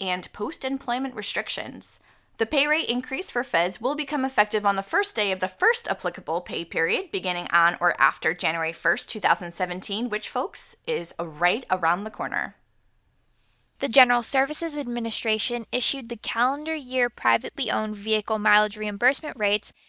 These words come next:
Speaker 2: and standard mileage rate for moving purposes,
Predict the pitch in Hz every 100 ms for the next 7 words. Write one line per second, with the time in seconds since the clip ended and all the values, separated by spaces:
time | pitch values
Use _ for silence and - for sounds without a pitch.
0 | _ - 269 - 311 320 311 233 214 220
1 | 208 208 208 - 226 220 208 202 - 220
2 | 220 - 196 -